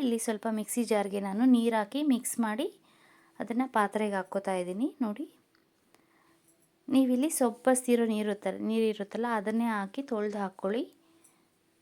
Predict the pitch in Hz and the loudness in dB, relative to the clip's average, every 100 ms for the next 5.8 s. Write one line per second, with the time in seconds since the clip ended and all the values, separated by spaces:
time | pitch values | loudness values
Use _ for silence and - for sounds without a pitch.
0 | _ _ _ _ _ _ _ _ _ _ | _ _ _ _ _ _ _ _ _ _
1 | _ _ _ _ _ _ _ _ _ _ | _ _ _ _ _ _ _ _ _ _
2 | _ _ _ _ - 220 202 202 247 233 | _ _ _ _ -14 -8 -8 -4 -2 -2
3 | 214 214 214 339 - _ _ _ _ _ | -2 -6 -4 -8 -10 _ _ _ _ _
4 | - 220 233 208 214 202 202 202 240 226 | -8 -4 -4 -2 0 0 -2 -2 -2 -2
5 | 190 185 - 214 208 208 190 208 | -4 -10 -6 -2 -2 -2 -6 -6